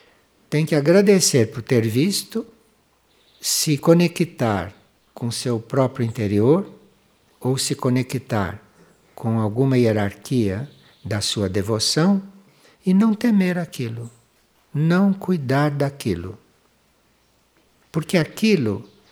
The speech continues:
quando foi atirado para dentro da sua aura, aquilo vai começar a se alimentar das tuas forças.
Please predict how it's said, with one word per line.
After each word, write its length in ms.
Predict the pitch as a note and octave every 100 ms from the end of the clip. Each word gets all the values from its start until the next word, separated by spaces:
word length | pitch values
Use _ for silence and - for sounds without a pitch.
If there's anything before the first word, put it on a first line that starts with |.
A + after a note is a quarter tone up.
| _ _
quando 320 | - F3 F3+
foi 760 | E3+ - D3 C3 A#2 G#2 - -
atirado 640 | - - - C#3 C#3 C3+ B2
para 160 | A#2+
dentro 320 | G#2+ A2 G#2 G#2+
da 100 | G#2
sua 240 | - G#2
aura, 500 | A#2+ F3 C3+ G#2+ G#2 - _ _ _ _ _
aquilo 600 | - C3+ G3 G#3+ A#3+ B3+ G#3+
vai 260 | C3+ E3
começar 640 | G3 A#3 A3+ G#3+ - D3+ B2+
a 80 |
se 200 | B2 -
alimentar 880 | F#3 F3+ D#3 B2+ A#2 - B2+ F#3 G#3+ - _ _ _ _ _ _
das 320 | G#2+ C3 B2
tuas 380 | - B3 A#3+ -
forças. 760 | - G2 - - - - -